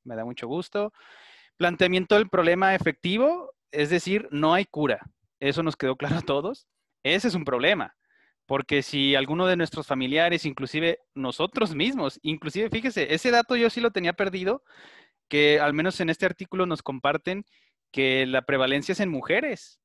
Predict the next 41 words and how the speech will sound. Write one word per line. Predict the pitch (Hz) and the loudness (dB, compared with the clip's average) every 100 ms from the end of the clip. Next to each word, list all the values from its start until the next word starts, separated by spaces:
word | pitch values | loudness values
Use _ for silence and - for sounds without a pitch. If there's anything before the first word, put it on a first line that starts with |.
| - | -12
Yo | 143 | -8
pensaba | 185 196 202 | -2 0 0
que | 196 | 0
era | 190 196 190 151 | 0 0 0 -2
en, | 135 135 | -4 -6
en | 135 | -4
los | 135 135 | -4 -2
varones, | 131 120 160 277 - | -2 -2 -2 -4 -4
pero | 175 131 120 113 | -4 -2 -2 -4
bueno, | 123 123 120 | -4 -4 -4
de | |
acuerdo | 117 127 151 | -4 -4 -4
con | 156 | -4
la | 127 | -6
estadística, | - 120 131 - 165 | -6 -10 -10 -6 -6
según | - 123 135 | -6 -8 -8
lo | |
que | 143 123 | -8 -10
dicen | - 151 | -8 -12
estos | - 156 | -10 -10
autores, | 123 117 139 226 _ _ _ _ _ _ | -6 -4 -6 -8 _ _ _ _ _ _
pues | 131 123 - - | -8 -6 -12 -18
existe | - 127 127 135 - 156 | -6 -6 -6 -12 -8 -4
más | 151 139 | -2 -4
presencia | 151 139 143 143 156 160 160 - | -6 -6 -6 -4 -4 -2 -4 -8
de | 131 123 | -8 -6
este | 123 143 | -6 -10
tipo | 143 151 | -10 -6
de | 143 | -6
alteración | 123 120 113 139 | -4 -6 -4 -6
de | 151 | -6
neuropatía | 131 120 113 113 123 147 | -6 -6 -8 -8 -6 -6
en | 139 131 | -8 -12
el | 120 | -8
caso | 117 143 | -8 -6
de | 131 | -8
mujeres. | 123 - 202 180 - _ _ _ - _ _ _ _ - | -6 -4 -4 -6 -14 _ _ _ -20 _ _ _ _ -2
Eh, | 135 135 135 139 139 - | 0 2 2 2 0 -2
bueno, | 151 165 151 | 0 2 2
con | - 151 | 0 0
respecto | 151 - 196 - - 240 277 | -2 0 -2 0 0 2 2